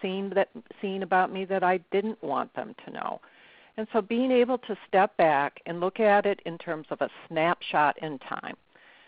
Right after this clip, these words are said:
And this is available information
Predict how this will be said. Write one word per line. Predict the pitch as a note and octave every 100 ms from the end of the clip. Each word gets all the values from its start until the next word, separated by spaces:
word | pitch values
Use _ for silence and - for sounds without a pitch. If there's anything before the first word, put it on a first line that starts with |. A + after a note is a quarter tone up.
| _ _ _ _
And | - F#3+ E3+ E3 D#3+ - _ _ F#3 E3+ D#3+
this | G#3 -
is | A#3 G3 -
available | D#3+ D3+ D#3 F#3+ A3 A#3
information | D#3 G2+ G3 E3+ C#3+ C3+ C#3+